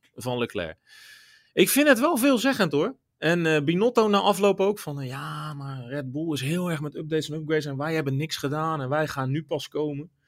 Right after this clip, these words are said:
Ja, dan denk ik, "Ja, hallo. Eh, volgens mij gaat het al niet meer zo goed nu, eh, een, een aantal races zoals dat het ging aan het begin." Dus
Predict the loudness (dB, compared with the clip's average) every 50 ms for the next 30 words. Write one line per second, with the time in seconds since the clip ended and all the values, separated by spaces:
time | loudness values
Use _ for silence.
0 | _ _ -10 -6 -6 -4 -4 -4 -4 -2 -2 -2 0 2 2 4 4 6 4 4
1 | 2 -2 _ -6 -4 -2 0 2 2 2 0 -2 -6 _ _ _ _ _ _ -6
2 | -4 0 2 2 2 2 4 4 4 4 4 2 0 2 2 4 4 2 0 0
3 | 0 0 0 2 2 2 2 2 0 -4 -6 -6 -10 -20 _ _ -8 -4 -4 -4
4 | -4 -4 _ _ -10 -6 -6 -4 -4 -6 -8 -12 -14 -14 -12 -12 -10 -8 -6 -4
5 | -4 0 0 0 0 2 0 0 2 2 0 0 -2 -4 -4 -4 -4 0 2 2
6 | 4 2 2 -2 -4 -4 -2 -2 0 0 0 0 -2 -4 -6 -6 -10 -6 -4 -4
7 | -6 -6